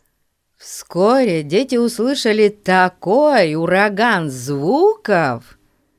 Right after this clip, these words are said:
бешеного лая и воя вперемешку с паническим кудахтаньем кур, что просто оцепенели от ужаса. Из дома вышел мистер Гун,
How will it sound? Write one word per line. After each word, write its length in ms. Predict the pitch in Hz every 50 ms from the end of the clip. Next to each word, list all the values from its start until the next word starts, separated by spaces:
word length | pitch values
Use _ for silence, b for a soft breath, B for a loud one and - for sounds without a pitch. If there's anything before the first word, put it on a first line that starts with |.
| _ _ _ _ _ _ _ _ _ _
бешеного 1120 | - 139 143 147 147 214 269 302 285 233 165 - - - - 135 123 131 143 143 147 156
лая 460 | 156 151 165 202 247 233 220 196 175 170
и 100 | 160 156
воя 540 | 143 151 196 269 330 302 240 165 135 127 117
вперемешку 1000 | - - _ - 180 226 214 202 190 170 180 233 302 311 - - - - 147 139
с 120 | 127 -
паническим 1200 | - _ _ 151 160 202 240 262 277 311 339 320 262 190 - - 135 127 117 - - - 147 165 156
кудахтаньем 960 | - 180 190 180 190 226 262 254 - _ - 247 262 254 254 262 285 285 285
кур, 520 | 285 - - 294 269 196 139 117 - - _ _ _ _ _ _ _ _ _ _ _ _ _ _
что 320 | - - - - 175 151
просто 360 | - 170 180 180 175 - 190
оцепенели 680 | 196 190 - 208 214 214 262 277 311 392 453 381 233 165
от 220 | 151 151 151 -
ужаса. 680 | 233 311 330 233 135 127 117 104 - - - - - - _ _ _ _ _ _ _ _ _ _ _ _ _ _ _ _ _ _ _ _ _ _ _ _ _
Из 260 | 151 160 147 131 117
дома 400 | 120 170 240 330 370 339 254 190
вышел 460 | 147 175 185 170 - - 151 131 127
мистер 540 | 127 135 165 175 123 - - - 131 120 110
Гун, 480 | 113 110 107 120 139 185 220 254 269